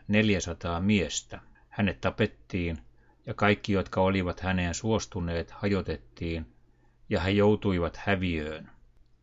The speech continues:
Hänen jälkeensä nousi Juudas, galilealainen, verollepanon päivinä, ja vietteli kansaa luopumaan puolellensa. Hänkin hukkui, ja kaikki, jotka olivat suostuneet häneen,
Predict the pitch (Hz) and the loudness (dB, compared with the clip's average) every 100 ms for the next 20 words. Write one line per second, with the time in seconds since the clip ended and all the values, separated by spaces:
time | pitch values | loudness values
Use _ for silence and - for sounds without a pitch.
0 | _ - - - - 107 104 104 110 117 | _ -20 -20 -20 0 4 6 6 4 4
1 | 113 98 95 92 90 - 85 90 104 107 | 2 2 0 0 -2 -4 -4 -2 0 0
2 | 107 - - - - - 95 101 98 95 | -2 -6 -16 -20 -16 0 2 4 4 2
3 | 92 90 87 87 85 82 - - _ - | 2 0 0 -2 -4 -8 -14 -20 _ -8
4 | 98 98 104 98 92 - 87 78 73 87 | 2 4 6 4 0 -2 -2 -2 -2 -2
5 | 92 90 87 85 _ _ _ - 90 107 | -2 -2 -4 -6 _ _ _ -6 4 4
6 | 107 - 92 87 98 104 - 87 87 101 | 4 2 -2 0 2 2 2 -2 2 2
7 | 98 85 85 82 76 - - 107 95 80 | 0 -2 -4 -4 -6 -10 0 4 4 2
8 | 76 80 82 - 80 - _ - 92 92 | -2 -6 -6 -8 -10 -16 _ -6 0 2
9 | 98 101 85 104 - - 95 92 - - | 4 2 2 -2 -2 -4 -2 -2 -6 -16
10 | _ _ - - - 87 85 - 98 95 | _ _ -12 -10 0 0 2 2 2 2
11 | - 95 95 90 87 - - - - 104 | 2 2 2 0 -2 -6 -16 -8 2 4
12 | 98 - 101 92 90 - 95 90 85 82 | 4 2 -2 -2 -2 -4 -4 -2 -2 -4